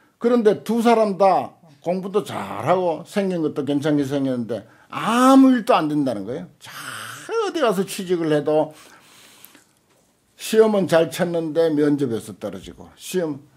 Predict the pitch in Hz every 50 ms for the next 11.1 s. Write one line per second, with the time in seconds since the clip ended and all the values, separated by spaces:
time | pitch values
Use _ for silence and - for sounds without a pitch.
0 | _ _ _ _ - 160 190 214 214 202 202 185 160 131 160 180 185 185 175 190
1 | 185 170 165 165 156 143 - 156 160 160 160 151 151 131 - 151 131 151 147 147
2 | 147 139 131 131 - 147 139 139 - - 143 135 151 151 143 135 117 - - 113
3 | 107 101 - - 90 85 - _ _ _ _ _ _ _ _ _ _ - - -
4 | 202 196 196 185 165 160 151 143 135 135 135 139 143 143 131 135 147 143 - 151
5 | 123 107 98 87 78 76 85 90 - _ _ _ _ _ _ _ - 104 101 95
6 | 92 92 101 - 208 220 226 202 143 - - 190 196 202 202 190 190 190 - 208
7 | 247 294 370 370 233 147 135 135 127 117 107 107 95 - - _ _ _ _ -
8 | 156 165 180 185 190 196 196 196 185 175 135 165 165 165 185 180 175 165 151 131
9 | 156 156 147 139 147 160 190 233 269 277 285 330 349 320 269 220 214 214 226 233
10 | 226 220 202 220 220 214 214 202 185 175 175 175 - 190 175 170 165 165 170 170
11 | 170